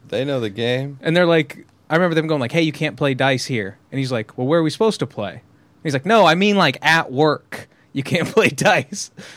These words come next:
Speaker 2: they're like, "What do you mean? Like, what are you talking about? We're gonna play dice.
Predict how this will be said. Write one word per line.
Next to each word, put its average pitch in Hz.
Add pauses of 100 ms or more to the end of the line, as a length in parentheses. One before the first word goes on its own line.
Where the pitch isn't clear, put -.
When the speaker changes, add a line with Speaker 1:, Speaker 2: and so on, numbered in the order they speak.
(100)
Speaker 2:
they're 226
like, 175
"What 370
do 381
you 403
mean? 392
Like, 220
what 403
are 427
you 415
talking 415
about? 135
We're 165
gonna 175
play 131
dice. 135